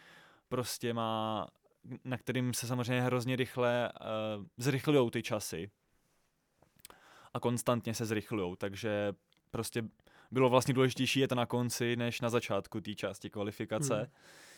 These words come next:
Speaker 1: Ehm, no a proti, oproti Perezovi, tak Verstappen byl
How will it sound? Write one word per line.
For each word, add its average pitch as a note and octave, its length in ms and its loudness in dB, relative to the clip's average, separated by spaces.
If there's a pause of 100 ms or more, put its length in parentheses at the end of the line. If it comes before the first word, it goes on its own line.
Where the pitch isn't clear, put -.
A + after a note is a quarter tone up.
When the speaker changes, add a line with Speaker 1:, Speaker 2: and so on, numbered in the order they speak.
(1200)
Speaker 1:
Ehm, A#2 440 -8 (100)
no C3+ 120 0
a - 20 0
proti, C3 380 2
oproti A#2+ 300 -2 (220)
Perezovi, A#2+ 420 4
tak A#2+ 180 0 (460)
Verstappen G#2+ 880 0 (300)
byl B2 340 2